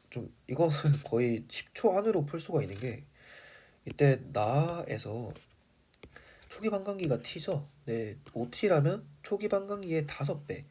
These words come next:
다섯 배가 되는 거니까 이거는 육분의 일 자리가 돼요. 그러니까 B분의 비제로가 육이 되는 자리니까, 그럼 비제로분의 B 역수는 육분의 일 자리죠. 이게 육분의 일이니까 틀린 건데,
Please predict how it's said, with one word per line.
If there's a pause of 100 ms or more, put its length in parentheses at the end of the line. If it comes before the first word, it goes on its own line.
(300)
다섯
배가
되는
거니까
이거는
육분의
일
자리가
돼요.
그러니까 (600)
B분의 (140)
비제로가 (300)
육이
되는
자리니까,
그럼
비제로분의
B
역수는
육분의
일
자리죠. (840)
이게
육분의
일이니까 (680)
틀린
건데,